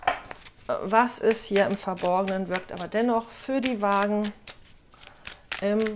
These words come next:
Monat Januar zweitausenddreiundzwanzig? Sonne, Mond, Aszendent, Venus. Hier haben wir die, der Narr. Ach, guck mal eine an.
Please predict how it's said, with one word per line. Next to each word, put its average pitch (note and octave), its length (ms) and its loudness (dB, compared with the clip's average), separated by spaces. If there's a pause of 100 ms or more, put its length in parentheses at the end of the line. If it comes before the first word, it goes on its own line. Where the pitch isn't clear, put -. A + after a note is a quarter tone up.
(200)
Monat F#3+ 520 -6
Januar F3+ 460 -8
zweitausenddreiundzwanzig? - 2000 -6 (2750)
Sonne, F3+ 260 -2
Mond, F3 260 -4 (120)
Aszendent, - 1080 -6
Venus. A#3+ 320 4
Hier F#3 180 -2
haben F#3 240 0
wir F3 160 0
die, G3+ 420 0 (380)
der G#3 240 6
Narr. G#3 580 4 (640)
Ach, D#3+ 160 -12
guck A#3 180 -2
mal G#3+ 100 0
eine G3 180 0
an. F3 160 -4